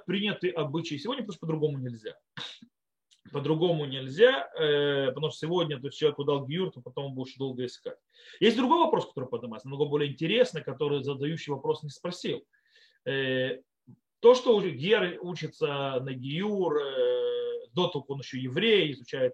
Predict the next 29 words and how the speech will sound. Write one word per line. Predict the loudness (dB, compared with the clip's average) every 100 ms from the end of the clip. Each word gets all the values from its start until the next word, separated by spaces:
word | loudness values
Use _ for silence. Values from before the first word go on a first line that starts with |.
| 8
Тору, | 12 12 10 2
соблюдает | -4 -6 -4 0
заповеди | 2 2 -2
и | -4
так | 0
далее, | 2 2
это | 0
не | 0
проблема. | 2 4 4 4
То | 0
есть | _ -10
есть | -10 -8
на | -8
этому, | -8 -10 -12 -14 _ -20 -20 _ -12
э, | -4 2 2
п-, | 0 -6
э, | -4 -2
объяснение, | 0 -2 -2 0 2 2
как | 0 -2
это | -4
делается. | -6 -6 -8 -12
Проблема | -2 4 4 4
другая. | 4 4 2 -8 _ _ _ _
Есть, | 4 4 4 -4 _ _ _ _ _ _ _
мы | 0
все | 2 2 2
знаем, | 4 4 4
что | 0 -4
даже | 0 0 0 -4 -6